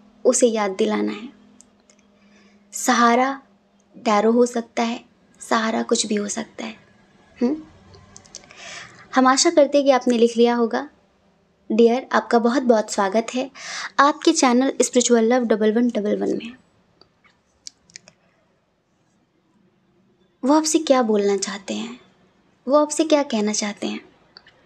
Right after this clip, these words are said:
सबसे पहले साइन और एलिमेंट्स बताते हैं आपको। इधर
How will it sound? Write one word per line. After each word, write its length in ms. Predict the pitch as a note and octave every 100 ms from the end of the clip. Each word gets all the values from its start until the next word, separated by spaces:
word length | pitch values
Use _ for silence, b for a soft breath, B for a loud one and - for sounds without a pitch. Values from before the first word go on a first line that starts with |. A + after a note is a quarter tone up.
| _ - _ _ _ _ -
सबसे 280 | B3 A#3 B3+
पहले 240 | A#3 A#3+
साइन 340 | B3 A3+ A#3
और 180 | A#3 A#3
एलिमेंट्स 440 | A3 A3 A3 A#3 A#3
बताते 380 | A3+ G#3+ G#3+
हैं 60 | A#3
आपको। 300 | G#3 - C4 - B B B B B
इधर 500 | - D#4 F4 F#4 F#4+